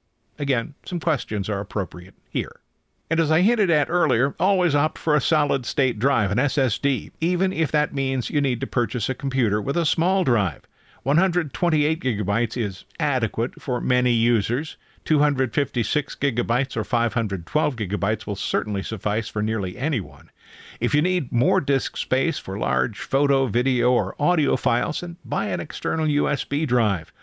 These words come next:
A one thousand gigabyte drive, that's one terabyte, will set you back about a hundred bucks these days. You may need to connect the computer to an external monitor someday, so be sure the computer has at least one H D M I port or DisplayPort port,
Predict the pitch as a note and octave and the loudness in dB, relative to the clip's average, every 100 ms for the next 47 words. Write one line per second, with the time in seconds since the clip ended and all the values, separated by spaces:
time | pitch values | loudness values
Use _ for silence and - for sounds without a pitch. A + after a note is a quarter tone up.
0 | - F#2+ G2+ D#3 D#3+ D3+ D3 C3+ A2 D3+ | -8 -2 0 0 0 0 0 0 0 0
1 | E3 B2+ B2+ G#2+ A2+ G#2+ A#2 D#3+ F2+ - | 0 0 0 0 0 0 -2 -6 -10 -12
2 | G2+ B2+ - G#3+ G3+ G#2+ G2+ G#2+ _ _ | -8 -8 -2 0 2 2 -2 -4 _ _
3 | _ _ D3+ - - C3+ A#2+ C3+ G#2 A2 | _ _ -2 -2 0 0 0 -2 -4 -2
4 | G#2 A2+ C#3 B2 D#3+ - - D#2+ - - | -2 -2 -2 0 -2 -2 -8 -10 -10 -12
5 | - - - _ _ _ _ - C3 F#3+ | -12 -14 -20 _ _ _ _ 0 2 2
6 | A3 E3 C3+ B2 C3+ D#3 - - - A2 | 2 0 -2 -2 -2 -2 -2 -4 0 0
7 | A2 A2+ C#3 - C3 C3 B2+ A2+ - - | 2 2 0 2 2 2 -2 -4 -6 -2
8 | F3 C#3 C#3 D#3 E3 B2+ G2+ G2+ - - | 0 0 0 0 2 0 0 -2 -2 0
9 | A2+ G#2 B2+ - D#3 C3 D#3+ - A3+ G3+ | 2 2 0 2 0 2 -2 0 0 0
10 | - C#3+ E3+ D#3+ D3+ D3+ - C3+ C#3 - | -4 -2 0 2 2 2 0 0 0 0
11 | B2+ C3+ - C#3 - C3 B2 A#2+ A#2+ A2+ | 0 0 0 -4 -2 0 2 2 2 0
12 | G#2+ A#2+ A#2+ B2 D3+ C3+ - C3+ A2 - | 0 0 2 0 0 -4 -2 0 0 -2
13 | F#2 - - F#2 | -6 -6 -10 -10